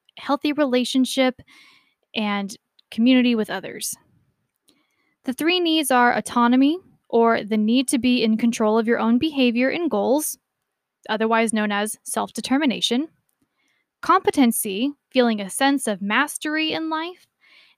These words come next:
and relatedness, feeling a sense of belonging.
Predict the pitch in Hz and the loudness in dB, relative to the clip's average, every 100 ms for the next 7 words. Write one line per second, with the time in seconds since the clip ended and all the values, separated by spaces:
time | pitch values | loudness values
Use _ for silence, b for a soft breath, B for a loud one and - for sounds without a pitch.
0 | - 254 262 254 - 214 233 220 240 233 | 0 4 4 2 -2 -2 0 2 2 0
1 | 196 165 123 - - _ _ _ 254 262 | -4 -10 -14 -12 -14 _ _ _ 0 4
2 | 262 240 214 - 269 294 - - 220 220 | 4 2 -6 -4 -2 -2 -6 -6 -4 -4
3 | 220 - 214 196 190 196 180 - 202 | -6 -6 -6 -4 -4 -4 -6 -14 -18